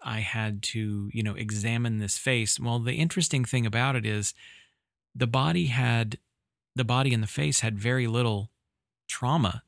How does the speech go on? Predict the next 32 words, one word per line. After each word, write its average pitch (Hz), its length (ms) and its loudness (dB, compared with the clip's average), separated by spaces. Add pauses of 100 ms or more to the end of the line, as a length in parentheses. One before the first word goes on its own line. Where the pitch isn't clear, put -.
to 143 220 2
it. - 260 -4 (140)
Um, 110 380 -2
the 113 220 -2
vehicle 135 380 -2
was 120 140 -2
moving 117 260 0
so 123 240 2
fast, 113 420 2
it 110 80 -4
just 107 220 0
kind 113 160 0
of, 98 100 -4 (680)
uh, 107 200 -4
knocked 127 360 4
him 117 260 2
backwards 113 480 -2
off 104 220 -2
the 107 80 -6
bike. 131 420 2
And 113 100 -4
like 110 200 0
I 107 80 2
said, 110 480 2 (680)
it 113 180 -2
ripped 127 220 -2
his 113 160 -2
face 107 320 2
right 104 240 2
off. 101 400 -2
And 110 220 0
so 110 460 2